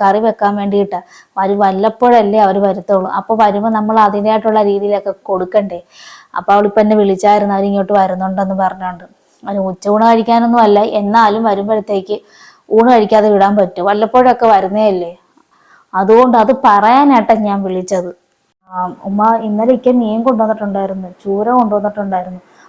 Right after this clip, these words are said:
അതൊക്കെ ഞാൻ രാവിലെ കറിയെല്ലാം വെച്ച് അടുക്കളയിലെ പണിയെല്ലാം ഒതുക്കിയതിന് ശേഷം, ഉമ്മയുടെ കാര്യങ്ങളെല്ലാം നോക്കിയതിന് ശേഷം ഞാൻ പുറത്തോട്ട് പോയത്. കറിയൊക്കെ ഇരിക്കുമ്പോ അതിൻ്റെ കൂടെ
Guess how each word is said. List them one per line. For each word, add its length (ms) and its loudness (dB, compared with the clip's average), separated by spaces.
അതൊക്കെ 280 -4
ഞാൻ 140 4
രാവിലെ 300 2
കറിയെല്ലാം 440 2
വെച്ച് 220 -10
അടുക്കളയിലെ 480 -2
പണിയെല്ലാം 380 0
ഒതുക്കിയതിന് 400 -4
ശേഷം, 340 -2
ഉമ്മയുടെ 300 -2
കാര്യങ്ങളെല്ലാം 480 0
നോക്കിയതിന് 320 -12
ശേഷം 240 -10
ഞാൻ 180 -12
പുറത്തോട്ട് 480 -8
പോയത്. 240 -8
കറിയൊക്കെ 400 -4
ഇരിക്കുമ്പോ 360 -2
അതിൻ്റെ 240 -8
കൂടെ 180 -2